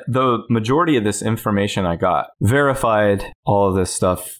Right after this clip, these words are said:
uh, last night when I was doing my research. But originally, I got all of this information from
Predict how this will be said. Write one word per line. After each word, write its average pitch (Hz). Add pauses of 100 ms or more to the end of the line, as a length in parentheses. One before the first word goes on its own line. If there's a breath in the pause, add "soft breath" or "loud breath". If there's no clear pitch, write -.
uh, 90
last 92
night 101
when 104
I 95
was 85
doing 92
my 90
research. 90
But 95
originally, 107
I 98
got 104
all 110
of 107
this 104
information 104
from 80